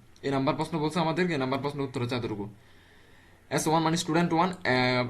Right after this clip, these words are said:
একজন যে কোনো তোমার বন্ধু বা কোনো একজন ছাত্র তোমাকে জিজ্ঞেস করতেছে, "What are the advantages of the morality shop?" নৈতিকতার দোকানগুলোর সুবিধা কী কী? তুমি বা তোমার বা বন্ধু বা কেউ একজন উত্তর দিচ্ছে, "Well,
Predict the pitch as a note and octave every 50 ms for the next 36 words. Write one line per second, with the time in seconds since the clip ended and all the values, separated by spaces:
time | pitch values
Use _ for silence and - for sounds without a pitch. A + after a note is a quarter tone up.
0 | B2 - - - C3+ B2 C3+ C3 A#2+ C3 C3 C#3+ C#3+ C#3 D3+ D3 D3+ B2+ B2+ C3+
1 | C3 C3 D3+ D#3 E3+ F#3 G#3+ - - - - - B2+ C3 C3 B2 C#3+ C#3 E3+ D3+
2 | B2 C3+ C3 C3 C3 C3+ D#3 C#3 C#3+ C3 D3 - - E3 - F3+ F3 - D3 -
3 | B3 - - - - - - - - - D#3+ F3+ G3 G3 D#3 E3 C3+ A#2+ C#3+ C#3+
4 | C#3 F3+ F3 E3 D#3 D#3+ - - D3+ B2 A#2+ B2+ B2 B2 B2 A#2+ A#2 A2+ A#2 A2+
5 | B2 A#2+ B2 F#2+ - - - - - C3 C3 C3 C3+ C3 B2+ B2+ B2+ B2 B2 B2
6 | C3+ D3+ F3 F3 - C#3 C#3 D3 D3 - D3+ - A2+ G2 - - - - - -
7 | - - - - - - - - - - - - - C#3+ E3 F3+ F3+ F#3+ F#3 F#3
8 | D#3+ D3 D3+ D#3+ D#3 D3 B2+ C3 C3 C3 B2 B2+ C3 C3 C3+ D3+ D#3 D#3+ E3+ E3+
9 | - D3 C#3+ C3+ D3+ D3 D3+ - C3+ B2 A#2 A#2+ A#2+ - F3+ F3 D3 B2+ E3+ F3
10 | B2+